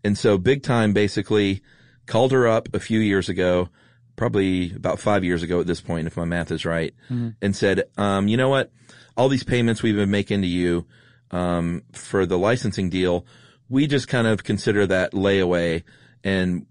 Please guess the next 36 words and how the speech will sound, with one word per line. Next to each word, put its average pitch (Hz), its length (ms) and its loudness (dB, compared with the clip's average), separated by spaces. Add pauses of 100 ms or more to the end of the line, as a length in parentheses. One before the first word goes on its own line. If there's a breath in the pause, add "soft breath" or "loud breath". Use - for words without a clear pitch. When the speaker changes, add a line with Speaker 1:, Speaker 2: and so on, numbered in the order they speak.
(120)
Speaker 1:
as 98 140 0
far 110 140 4
as 98 120 2
we're 101 100 2
concerned, 90 400 -2
we 92 140 -2
own 87 280 -2
Sea - 200 -6
Monkeys 78 400 -8
now." - 200 -14 (240)
Speaker 2:
Yeah, 143 180 2
we've 139 280 2
reached 151 300 -2
that 131 180 2
five 131 280 0
million 123 320 2
dollar 117 380 0
point, 120 380 -10
so 113 440 -4 (200)
they're 117 200 2
ours. 120 640 -4
Speaker 1:
Which - 420 0
ostensibly 131 640 2
should 143 300 0
not 127 240 0
have 117 160 0
been 120 220 2
that 104 220 0
money. 101 380 0
It 85 120 -2
should 117 140 -2
have 107 80 -2
been 95 140 0
separate 143 460 -2
payments. 85 560 -6
Speaker 2:
Right. 127 240 0